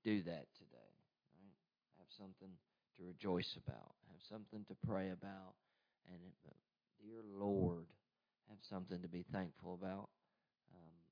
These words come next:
if you can't find anything to be thankful for in your life, then just thank God for Jesus. He shed His blood for you. Uh,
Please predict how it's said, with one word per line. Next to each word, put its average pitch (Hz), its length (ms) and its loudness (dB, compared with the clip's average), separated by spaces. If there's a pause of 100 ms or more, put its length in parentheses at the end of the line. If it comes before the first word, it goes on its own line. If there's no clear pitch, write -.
if - 260 -20
you 117 60 -16
can't - 160 -18
find 98 280 -10
anything 110 340 0
to 98 60 -4
be 107 120 4
thankful 95 580 -4 (720)
for 104 180 -4
in 101 80 -4
your 95 120 -4
life, 95 380 -4 (440)
then 95 140 -16 (800)
just 117 260 -2
thank 110 240 4
God 110 260 6 (100)
for 110 80 0
Jesus. 107 480 2 (580)
He 104 120 0 (160)
shed 101 200 4
His 107 200 -10
blood 98 220 0 (160)
for 87 140 -12
you. 85 120 -14 (680)
Uh, 82 320 -8